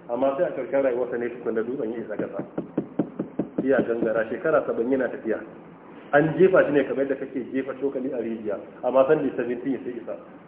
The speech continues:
Ba kuma abu ne mara nauyi ba, dutse ne aka jefa kato a ciki. Shekara saba'in ya gabanin ya je karshen ta. So saboda zurfin ake ce masa jahannam. Wato an jefa mutum, tafiyar ma da yake ya san ba wajen dawowa nan kusa bane.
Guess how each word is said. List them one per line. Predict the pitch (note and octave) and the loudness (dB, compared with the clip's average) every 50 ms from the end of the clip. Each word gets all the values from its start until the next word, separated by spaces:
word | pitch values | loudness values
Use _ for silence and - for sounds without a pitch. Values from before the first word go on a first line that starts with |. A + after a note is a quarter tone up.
| - C3 | 4 4
Ba | C3 B2+ - | 4 6 4
kuma | D#3 E3+ - D#3+ C#3 | 2 2 4 2 2
abu | C3 | 2
ne | C3 C#3 C#3 | 4 4 4
mara | D3 D#3 D3+ C#3+ | 4 4 4 4
nauyi | C3+ B2 A#2 A#2+ B2 A#2+ | 2 2 0 -2 0 -2
ba, | A#2+ A2 | -2 -4
dutse | B2 D3+ D#3+ F3 F3 F#3+ C#3+ B2+ | -4 -6 -6 -4 -2 -2 -2 -2
ne | B2 | -4
aka | - B2 - C#3 | -6 -6 -6 -6
jefa | B2 B2+ B2 B2 B2 A#2 A2+ | -6 -6 -6 -4 -4 -6 -4
kato | B2+ B2 A#2 - C3 A#2 G2+ | -4 -6 -6 -6 -6 -8 -8
a | - - - | -8 -10 -14
ciki. | - A2 - - - - - - - - - | -16 -16 -16 -18 -20 -20 -20 -20 -20 -14 -4
Shekara | - D3 C#3 - - D#3+ E3 F3 F3+ - | 2 2 2 4 4 4 4 4 4 4
saba'in | - - - - B2+ C3+ C#3+ | 2 0 0 0 -2 0 2
ya | D3 D3 | 4 4
gabanin | C#3 C#3 A2+ G#2+ G#2 A2+ A#2+ A#2+ | 4 2 2 2 0 0 0 -2
ya | A2 G2+ | -2 -2
je | G#2+ G#2+ | -4 -4
karshen | G#2+ G#2 F#2+ - G2+ F#2+ F2+ - | -6 -6 -6 -6 -8 -8 -8 -10
ta. | - - - - - - - - - - - - - - | -12 -14 -16 -18 -20 -20 -20 -20 -20 -20 -20 -20 -14 -8
So | - B2 - C#3+ | -6 -2 0 2
saboda | D3+ D3 C3+ A2+ G#2+ G2 G2 | 4 4 4 4 2 0 2
zurfin | C3 C#3+ C3+ C#3 D3 B2 B2+ | 4 4 4 2 0 -2 -4
ake | A#2 - B2+ A#2 | -2 -2 -2 -2
ce | C3 A#2 | 0 -2
masa | A#2 A2+ A#2 A#2+ G#2 | -2 -2 -4 -4 -4
jahannam. | G#2+ A#2 - - B2+ A#2 A2+ G#2+ G#2 F#2+ F2 - - - - - - - - - | -2 -2 0 0 0 0 0 -2 -4 -6 -8 -10 -14 -18 -18 -18 -18 -12 -2 4
Wato | C3+ C3+ - - C#3 - | 4 4 6 6 4 4
an | E3 D#3+ D3 | 4 2 6
jefa | D3+ F3 F3 E3 D3 | 6 6 6 6 4
mutum, | B2+ A#2 A#2 E3+ E3+ C#3 - - - - - - - - - - - | 2 2 2 2 2 0 0 -4 -8 -12 -14 -18 -20 -20 -8 0 0
tafiyar | D3+ D3 - A3+ C4 A3+ F#3 | 0 2 4 6 8 8 8
ma | F3 F3 F3 | 10 8 8
da | E3 E3 | 8 6
yake | D#3 - E3 | 4 6 6
ya | C#3+ C#3 - | 4 4 4
san | D#3+ D3 D3+ | 4 2 4
ba | C#3+ B2+ B2+ | 4 4 4
wajen | C3 C#3 D3 C#3+ C#3 C3 - - - | 4 4 2 2 2 2 0 2 4
dawowa | D3+ D3+ C#3+ B2+ B2 A#2+ B2 | 6 6 6 6 6 4 2
nan | B2 A2+ | 2 0
kusa | - A2+ - A2 G#2+ | -2 -4 -4 -4 -2
bane. | G#2+ G#2 G#2 | -2 -2 -6